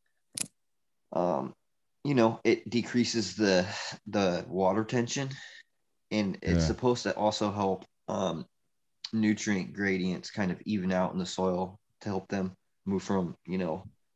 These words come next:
Speaker 1: higher to lower concentration so that it's, you,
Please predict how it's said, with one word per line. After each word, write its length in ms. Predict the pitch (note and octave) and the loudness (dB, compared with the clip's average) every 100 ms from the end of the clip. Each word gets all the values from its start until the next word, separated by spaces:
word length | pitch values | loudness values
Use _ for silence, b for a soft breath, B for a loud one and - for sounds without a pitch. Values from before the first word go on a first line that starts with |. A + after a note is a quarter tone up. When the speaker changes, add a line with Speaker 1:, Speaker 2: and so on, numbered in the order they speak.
| - | -2
Speaker 1:
higher 400 | G#2 G2+ G2 F#2+ | 2 4 6 4
to 80 | F2+ | 2
lower 340 | F2+ F#2 F#2 | 2 2 0
concentration 800 | G2 F#2 F2+ E2+ F#2+ F#2+ - F2+ | 0 -4 -4 -4 -2 -2 -2 -4
so 200 | F2+ F#2+ | -2 -2
that 240 | F2 - - | -2 -4 -4
it's, 640 | E2+ - - - - - _ _ - | -6 -6 -8 -6 -6 -10 _ _ -8
you, 260 | G2 F#2+ | -4 -2